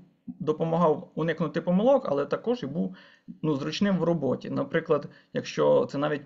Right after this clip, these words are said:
просто аркуш, е, з перерах-, з перерахуванням всіх, е, критичних структур та основних, е, дозиметричних,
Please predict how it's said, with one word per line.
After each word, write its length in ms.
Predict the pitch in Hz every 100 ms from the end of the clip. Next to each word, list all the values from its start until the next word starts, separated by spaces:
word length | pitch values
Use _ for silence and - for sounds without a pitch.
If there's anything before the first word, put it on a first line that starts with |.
| -
просто 440 | - 147 151 - 127
аркуш, 580 | 135 139 143 135 - - _ _ _ _
е, 320 | - 127 127 123 123 -
з 220 | 127 139
перерах-, 520 | 131 117 151 143 131 - _
з 180 | 135 139 -
перерахуванням 580 | - 151 156 165 151 143
всіх, 440 | 135 160 143 - -
е, 240 | 131 135
критичних 720 | - - 151 156 - 139 - _ - _
структур 540 | - - 156 180 147 -
та 420 | 135 131 131 - - - _
основних, 760 | 127 127 147 151 143 - - -
е, 440 | 65 67 - - - - -
дозиметричних, 680 | - 147 156 165 160 151 151